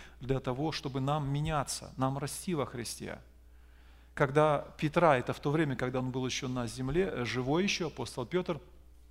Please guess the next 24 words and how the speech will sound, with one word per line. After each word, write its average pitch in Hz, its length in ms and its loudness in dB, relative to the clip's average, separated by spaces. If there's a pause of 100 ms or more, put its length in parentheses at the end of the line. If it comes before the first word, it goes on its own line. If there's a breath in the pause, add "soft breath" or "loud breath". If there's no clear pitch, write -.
(360)
упрекали 151 540 4
не 143 100 0
только 185 240 -2
его, 120 160 0
но 131 120 -2
первых 127 280 -2
христиан, 156 440 -2
и 131 60 -4
говорят: 135 180 -4
«Где 170 200 -2
обетование 135 600 0 (240 loud breath)
пришествия 135 520 -6
Господа 117 420 -6
Иисуса 110 300 -10
Христа? - 320 -10
Где? 147 280 -2 (640 soft breath)
Ибо 139 200 0
с - 60 -4
тех 170 220 -2
пор, 147 300 0
как 165 160 -4
стали 165 380 0
умирать 147 420 -2
отцы, 190 480 -2